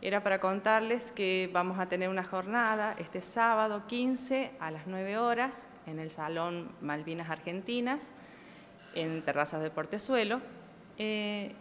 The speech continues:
en la temática que vamos a tratar es la conservación del uso de suelo, en este caso en la,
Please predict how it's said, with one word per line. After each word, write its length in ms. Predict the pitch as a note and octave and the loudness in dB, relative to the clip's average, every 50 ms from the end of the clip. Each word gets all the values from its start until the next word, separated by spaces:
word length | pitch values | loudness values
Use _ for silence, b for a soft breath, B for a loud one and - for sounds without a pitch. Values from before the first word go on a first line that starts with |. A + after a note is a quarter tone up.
| - - - - - - | -18 -20 -20 -20 -12 -6
en 140 | - A3 A3 | -4 0 2
la 120 | A3+ A3+ A3+ | 2 2 4
temática 560 | A#3 A#3+ B3 B3+ C4 C4 C#4+ C4+ - C4 B3+ | 4 4 6 6 4 4 0 0 0 0 2
que 140 | - A#3 G#3+ | 2 2 2
vamos 260 | A3 A3 A3+ A3+ A3 | 2 2 2 2 0
a 80 | A3 | 0
tratar 600 | G#3+ - G#3+ G#3+ G#3+ - A#3 A#3 A3+ A3+ A#3 A3+ A3 A3 | 0 2 2 2 4 6 8 8 8 8 6 2 -4 -2
es 360 | G#3 G3+ G3+ G3+ - - - | -2 -2 -2 -2 -6 -6 -4
la 640 | G3+ G3+ F#3+ F#3 F3+ F3+ F3+ F3 F3 F3 F3 F3 E3+ | 0 2 4 6 6 6 6 6 4 4 2 0 0
conservación 840 | F3+ F3+ F#3+ - F#3+ F#3 F#3 F#3+ G3 F#3+ - - A#3 A3 G#3+ G#3+ | 0 0 0 2 0 2 4 2 2 2 0 0 0 0 2 0
del 460 | G3 G3 G3 G3 G3 F#3+ F#3 F3 F#3 F#3+ | 0 0 0 0 0 0 0 0 0 -2
uso 220 | G#3 G3 - G#3 | -2 -2 -2 -4
de 100 | G3+ G#3 | -4 -4
suelo, 500 | G3+ - - A3 G#3 G3 F#3 F#3 F#3+ A3 - B B B B B B B B B B B | -4 -4 -2 0 2 2 2 0 0 -2 -4 B B B B B B B B B B B
en 120 | - G3+ | 0 0
este 240 | A3 A#3 - A#3+ A#3 | 0 2 0 0 4
caso 580 | - A#3+ A#3 A3+ A3+ - - A3+ A3+ A#3+ B3+ - - | 8 8 8 8 6 2 -2 0 0 0 0 -2 -4
en 500 | - - F#3 F3+ F3+ F3+ F3+ F3 E3+ F3 | -2 -2 0 0 0 -2 -2 -2 -2 0
la, 460 | E3+ E3 E3 E3 D#3+ D#3+ D#3+ D#3+ | 2 4 4 4 4 2 2 0